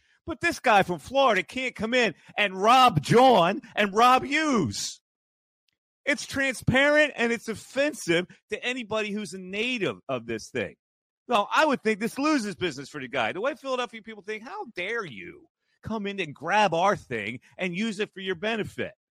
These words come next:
You didn't know Philadelphia pedigree. The hell outta here." All right. That's number two.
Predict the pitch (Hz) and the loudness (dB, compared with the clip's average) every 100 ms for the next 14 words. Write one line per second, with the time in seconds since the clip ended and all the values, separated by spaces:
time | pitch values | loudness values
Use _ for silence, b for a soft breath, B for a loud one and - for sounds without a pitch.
0 | _ 359 403 233 156 - 175 151 151 131 | _ -4 -2 0 -4 -2 -2 -2 -4 -8
1 | 139 151 170 208 - - _ - 269 240 | -4 -4 -2 -2 -4 -8 _ 0 2 2
2 | 233 190 180 156 127 123 95 73 _ _ | 2 4 2 0 -2 -6 -6 -10 _ _
3 | _ _ _ - 117 92 - _ _ _ | _ _ _ -6 -4 -6 -10 _ _ _
4 | _ 101 - 95 87 - | _ -18 -14 -16 -16 -16